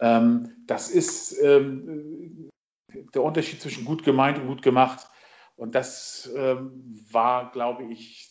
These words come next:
nicht so der, der beste, der beste Wurf, den man sich halt hat, äh,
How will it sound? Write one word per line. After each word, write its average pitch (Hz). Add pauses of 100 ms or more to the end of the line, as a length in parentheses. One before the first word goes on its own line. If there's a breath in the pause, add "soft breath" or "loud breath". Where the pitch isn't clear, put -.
(220)
nicht 117
so 123
der, 117 (680 soft breath)
der 120
beste, 117
der 110
beste 107
Wurf, 110
den 107
man 101
sich 104
halt 101
hat, 104
äh, 98